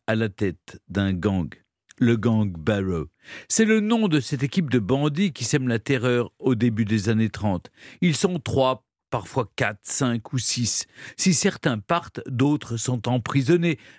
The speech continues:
Bonnie et Clyde, eux, sont inséparables. L'objectif de ce gang n'est pas de voler ni de tuer sans raison.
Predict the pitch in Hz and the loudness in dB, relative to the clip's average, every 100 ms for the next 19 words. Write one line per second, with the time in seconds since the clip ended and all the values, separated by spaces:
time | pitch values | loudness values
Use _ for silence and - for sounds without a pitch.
0 | - 165 220 220 185 - 175 175 143 147 | 2 4 4 2 0 0 2 2 4 4
1 | 139 131 127 131 120 - 120 117 107 104 | 2 0 0 2 0 0 -2 0 -2 -2
2 | 92 - _ _ _ - 190 202 160 185 | -2 -6 _ _ _ 0 2 2 0 0
3 | 226 190 127 - 127 165 175 143 127 156 | -2 -2 -2 -2 0 0 0 2 0 0
4 | 135 110 95 156 185 226 202 139 101 104 | 0 0 0 2 2 0 0 0 2 0
5 | - - 202 208 156 - 123 120 151 143 | 0 0 2 2 0 -2 0 0 0 0
6 | 185 | 0